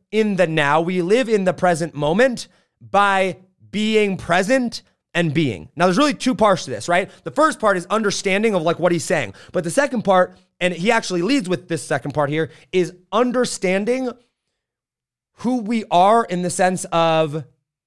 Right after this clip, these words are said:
that, like, like, we just are.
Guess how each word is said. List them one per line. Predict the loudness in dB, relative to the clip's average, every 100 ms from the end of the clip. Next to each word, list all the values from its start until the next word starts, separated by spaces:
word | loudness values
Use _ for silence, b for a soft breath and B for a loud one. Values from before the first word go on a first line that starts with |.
| _ _ _ _ _ _ _ _ _ -4
that, | 2
like, | 0 0 _ _ _ _ _ _ _ _ _ _ _ _ _ _ _ _ _
like, | -6
we | -2 0
just | -2 -4 0
are. | 0 0 -4 -12